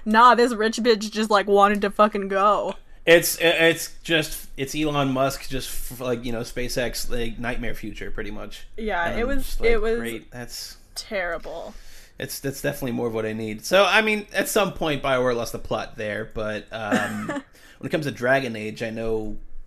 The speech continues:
Speaker 2: two is pretty divisive, and they kinda picked the ball back up for, like, this is just kinda broad for what, like, I've heard from collectively everybody of just, like, "Eh, two, meh."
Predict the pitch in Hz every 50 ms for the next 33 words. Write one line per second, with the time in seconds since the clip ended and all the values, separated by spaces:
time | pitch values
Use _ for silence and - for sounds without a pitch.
0 | - - - - - - - 185 185 170 - - 175 170 165 170 165 170 165 160
1 | 143 - 165 151 143 131 127 131 123 120 117 117 - - 131 135 131 - 143 -
2 | - 131 117 131 131 131 123 127 - 135 131 - - 131 113 - 143 156 - -
3 | - - - - - - - - _ - 135 - 131 - - - - 151 139 127
4 | 113 - 120 120 123 131 139 135 - - 117 117 117 - - 113 110 104 104 -
5 | - - 113 107 - - 131 120 117 - - 113 113 110 107 107 - - _ -
6 | - - - - - - - - - 117 120 - - 127 117 117 110 107 110 120
7 | 120 120 131 131 135 135 123 117 113 120 113 - - 117 117 - - - - 175
8 | 202 190 160 - - - - - - - 185 180 175 170 156 - - - 123 123
9 | 123 123 123